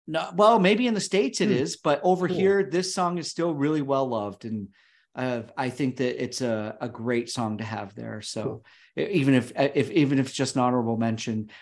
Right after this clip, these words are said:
Speaker 1: I do think I put it on the audience poll.
Speaker 2: Oh, good.
Speaker 1: So there's a chance it'll make the playlist.
Speaker 2: Good.
Speaker 1: Yeah.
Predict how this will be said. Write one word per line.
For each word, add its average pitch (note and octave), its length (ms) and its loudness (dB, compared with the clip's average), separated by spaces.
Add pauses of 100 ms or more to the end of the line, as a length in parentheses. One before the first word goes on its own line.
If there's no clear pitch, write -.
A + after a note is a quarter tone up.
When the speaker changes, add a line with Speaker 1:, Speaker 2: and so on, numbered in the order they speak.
(120)
Speaker 1:
I C#3 120 4
do F3+ 200 4
think A3 160 2
I F#3+ 100 6
put F#3 220 2
it F3 80 0
on F3 100 2
the D#3 120 -2
audience D3 360 -2
poll. G2+ 260 -6
Speaker 2:
Oh, A3 180 2
good. D#3+ 300 4
Speaker 1:
So C3+ 80 2
there's B2 180 2
a A#2+ 40 -4
chance C#3+ 340 -2
it'll B2+ 160 -2
make B2 280 -4
the B2+ 80 -20 (100)
playlist. A#2 400 0
Speaker 2:
Good. - 20 -8
Speaker 1:
Yeah. G#2+ 220 -8